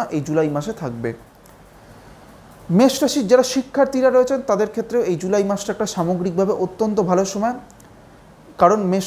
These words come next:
রাশির চতুর্থে আগামী ষোলোই জুলাইয়ের পর থেকে রবি এবং বুধ কিন্তু একত্রে অবস্থান করবে। তাই শিক্ষার্থীদের ক্ষেত্রে আগামী ষোলোই জুলাইয়ের পর থেকে সময়টা কিন্তু একটা অত্যন্ত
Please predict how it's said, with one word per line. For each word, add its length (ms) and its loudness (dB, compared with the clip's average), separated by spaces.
রাশির 280 -6
চতুর্থে 400 -2
আগামী 360 0
ষোলোই 340 4
জুলাইয়ের 400 2
পর 160 -2
থেকে 120 -4
রবি 200 0
এবং 120 -2
বুধ 200 -2
কিন্তু 260 -4
একত্রে 380 -4
অবস্থান 300 -2
করবে। 260 -2
তাই 100 -2
শিক্ষার্থীদের 680 0
ক্ষেত্রে 280 -4
আগামী 280 2
ষোলোই 320 4
জুলাইয়ের 440 2
পর 100 2
থেকে 140 -2
সময়টা 320 -2
কিন্তু 160 -6
একটা 140 -2
অত্যন্ত 360 -6